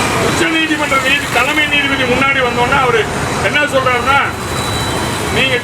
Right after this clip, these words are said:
தீவிர விஷ்ணு பக்தரே, இது பப்ளிக் இன்ட்ரெஸ்ட் லிட்டிகேஷன் இல்ல, அதான் பொதுநல வழக்கல்ல, நீங்க பப்ளிசிட்டி இன்ட்ரெஸ்ட் லிட்டிகேஷன், விளம்பர விருப்பமான வழக்கா தெரியுது. நீங்க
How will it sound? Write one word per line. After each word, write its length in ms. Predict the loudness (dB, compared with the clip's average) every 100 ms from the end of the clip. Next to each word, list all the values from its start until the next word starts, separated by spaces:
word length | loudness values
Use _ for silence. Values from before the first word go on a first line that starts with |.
| 0
தீவிர 300 | 0 0 0
விஷ்ணு 320 | -2 -4 0
பக்தரே, 440 | 0 0 0 2 2 0 -4 -6 -4 -4 -2 -4 -4 -4 -2 0
இது 160 | 0 -2 0
பப்ளிக் 380 | 0 2 0 0
இன்ட்ரெஸ்ட் 360 | -2 -2 -2
லிட்டிகேஷன் 480 | -2 0 0 0 -2
இல்ல, 120 | 0 2 0
அதான் 240 | 0 -2 2 2
பொதுநல 380 | 2 2 2 2 2
வழக்கல்ல, 460 | 0 0 -2 0 0 -2 -4 -6 -6 -2 0 0 -2 -2 -2
நீங்க 160 | 0 0 2
பப்ளிசிட்டி 500 | 2 4 2 2 0 0
இன்ட்ரெஸ்ட் 400 | -2 -2 0 0 2
லிட்டிகேஷன், 680 | 0 0 0 0 -2 0 -2 -4 -6 -2 0
விளம்பர 680 | 2 2 2 2 2 0 0 -4 -10 -8 -6 -2
விருப்பமான 720 | 0 0 0 0 2 2 0
வழக்கா 400 | 2 2 2 0 0 0
தெரியுது. 420 | 0 2 2 2 0 -2 -4 -2 0 2 0
நீங்க 220 | 0